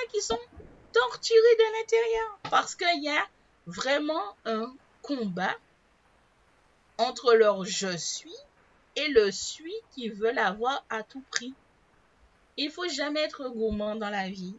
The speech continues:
Il faut se contenter de ce qu'on a et être heureux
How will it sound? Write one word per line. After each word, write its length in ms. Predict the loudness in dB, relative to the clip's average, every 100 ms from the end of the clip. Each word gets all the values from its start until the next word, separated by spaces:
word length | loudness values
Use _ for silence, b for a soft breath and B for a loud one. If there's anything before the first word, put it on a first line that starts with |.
| -14
Il 80 | -14
faut 140 | -12
se 100 | -14 -16 _ -10
contenter 640 | -10 -10 -12 -12 -12 -12
de 140 | -10 -10
ce 180 | -10
qu'on 480 | -12 -10 -8 -4 -2
a 120 | -4 -6 _ _ _
et 100 | 10 10
être 280 | 8 0
heureux 380 | -2 -2 2 2